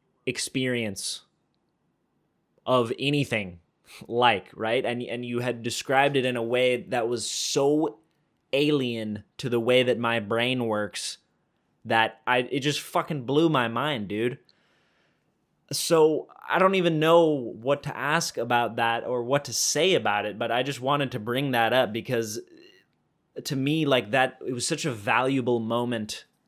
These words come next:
that you were able to express and share what your experience of our conversation was like. And, and I had this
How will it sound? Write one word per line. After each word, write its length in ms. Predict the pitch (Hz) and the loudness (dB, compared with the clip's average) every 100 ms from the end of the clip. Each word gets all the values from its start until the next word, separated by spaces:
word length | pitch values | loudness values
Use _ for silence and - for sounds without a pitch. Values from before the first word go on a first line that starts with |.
| _ - | _ -4
that 160 | 117 | -4
you 560 | 110 117 123 127 120 110 _ _ _ _ _ _ _ _ 117 | -2 -4 -2 0 -2 -4 _ _ _ _ _ _ _ _ -4
were 180 | 120 - | -4 -2
able 340 | 139 143 143 | 0 4 2
to 200 | - 127 | 2 -2
express 600 | 117 - - 127 123 117 | -2 -4 -4 0 2 0
and 160 | - 110 | -4 -4
share 400 | - - 127 120 | 0 2 2 0
what 240 | 107 120 | 0 -2
your 160 | 113 110 | 0 -2
experience 840 | 107 - - 123 117 107 104 - - _ | -4 -8 -6 -6 -4 -6 -6 -10 -12 _
of 160 | 120 120 | -4 0
our 140 | 113 | 0
conversation 760 | 110 120 110 104 113 113 120 104 | 0 -2 -2 -4 -2 -2 -4 -6
was 140 | 101 | -8
like. 380 | 101 98 95 - _ _ _ _ | -4 -4 -4 -10 _ _ _ _
And, 180 | 113 110 - 120 | -8 -8 -10 -8
and 140 | 120 | -4
I 100 | 113 | -4
had 260 | 113 127 123 | -2 -2 -2
this 260 | 120 - | -4 -6